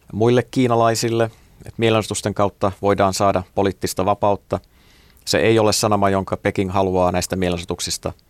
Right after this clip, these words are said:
luettavan. Mut toisaalta Pekingille on erittäin tärkeää se, että Hongkong säilyy vakaana. Se on, ä, taloudellisesti Kiinalle erittäin tärkeä ja, ja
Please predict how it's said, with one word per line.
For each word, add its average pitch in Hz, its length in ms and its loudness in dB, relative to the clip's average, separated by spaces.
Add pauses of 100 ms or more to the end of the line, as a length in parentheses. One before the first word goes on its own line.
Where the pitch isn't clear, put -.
(340)
luettavan. 98 640 0 (640)
Mut 120 180 -2
toisaalta 117 380 2
Pekingille 107 460 0
on 104 80 2
erittäin 98 360 0
tärkeää 95 340 0 (100)
se, 92 140 0
että 90 200 -4
Hongkong 90 540 -4
säilyy 90 480 -2 (220)
vakaana. 104 500 0 (600)
Se - 180 0
on, 98 200 2
ä, 92 160 0 (320)
taloudellisesti 104 720 0 (140)
Kiinalle 101 340 2
erittäin 98 400 0
tärkeä 98 520 2
ja, 95 180 4 (720)
ja 98 280 2